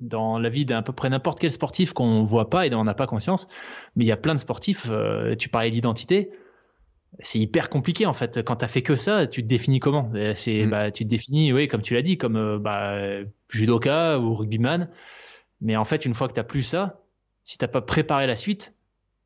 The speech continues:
Speaker 1: euh, je pense que c'est hyper compliqué, quoi.
Speaker 2: Mm.
Speaker 1: Parce que moi, j'ai arrêté, mais j'étais, enfin,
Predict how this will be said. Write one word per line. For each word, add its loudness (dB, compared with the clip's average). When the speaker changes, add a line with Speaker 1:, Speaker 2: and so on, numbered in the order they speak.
Speaker 1:
euh, -10
je -4
pense 2
que -8
c'est -4
hyper 0
compliqué, -2
quoi. -6
Speaker 2:
Mm. -2
Speaker 1:
Parce -2
que -4
moi, 0
j'ai 2
arrêté, 2
mais 0
j'étais, -4
enfin, -4